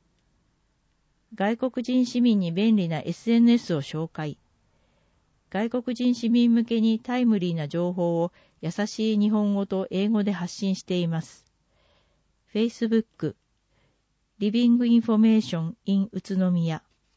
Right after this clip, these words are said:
キューアールコードの表示あり。ライン、市国際交流協会、ユーシーアイエー。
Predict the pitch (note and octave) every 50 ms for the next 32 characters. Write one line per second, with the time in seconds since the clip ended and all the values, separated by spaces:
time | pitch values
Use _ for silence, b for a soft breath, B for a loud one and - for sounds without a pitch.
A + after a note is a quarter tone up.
0 | _ _ _ _ _ _ _ _ _ - - - - B3 B3 B3+ C4 B3+ B3 B3+
1 | A#3 - C#4 C4 B3+ G#3 E3+ E3 D#3 C#3+ D3+ - E3 F3+ G3+ G3 - F3+ F3+ E3+
2 | E3 C#3+ - - _ _ _ _ _ _ _ _ _ _ _ _ _ _ _ _
3 | _ _ _ _ - F#3 F#3 F#3+ A3 A3 A3 G#3+ G#3+ - _ _ _ _ _ _
4 | _ _ _ _ _ _ _ _ - - - - C4 C4 A3 - - F#3+ G3+ -
5 | - - - A#3 C4 A#3+ - - B3 B3 B3+ B3 B3+ B3+ B3+ A#3 - C4 B3+ A#3
6 | - - - D3 D3 D3 - _ _ _ _ _ _ _ _ _ _ _ _ -
7 | A3+ A#3+ B3+ B3 - - - G#3+ A#3 A#3 - - G3 G3+ G#3+ G3 - - G3 F#3+
8 | E3+ D3+ -